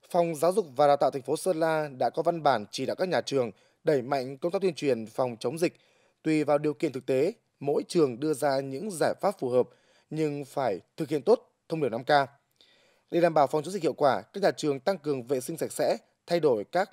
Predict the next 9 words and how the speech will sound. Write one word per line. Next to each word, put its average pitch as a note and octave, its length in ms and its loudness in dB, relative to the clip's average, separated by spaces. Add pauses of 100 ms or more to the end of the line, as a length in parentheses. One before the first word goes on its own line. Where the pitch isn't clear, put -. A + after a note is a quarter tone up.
(160)
phương E3 120 -2
pháp F#3+ 120 -2
dạy D3 260 0
và A#2+ 80 -2
học A#2 180 0
đảm A#2+ 240 -2
bảo A2 300 2 (300)
kiến D3 160 -2
thức, B3 260 -2